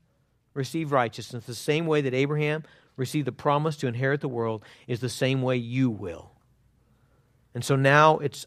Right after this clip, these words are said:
it's on us to walk out of here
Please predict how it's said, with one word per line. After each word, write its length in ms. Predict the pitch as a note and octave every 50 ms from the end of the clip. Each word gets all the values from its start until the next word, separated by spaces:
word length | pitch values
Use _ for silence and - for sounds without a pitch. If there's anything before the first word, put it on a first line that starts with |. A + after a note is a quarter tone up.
| _ -
it's 160 | D#3 B2 -
on 220 | B2 A#2+ A#2+ A#2+
us 640 | C3 C3+ A#2+ F#2+ G2 - - - - - - - - _ _ _ _ _ _ _ _ _ _ _ _ _ _ _ -
to 100 | - B2
walk 300 | B2 B2 A#2+ A#2+ - C#3+
out 200 | C3+ C#3 C#3+ C3
of 80 | A#2+
here 380 | A2 A2 G#2+ G2+ G2+ G2+ G2+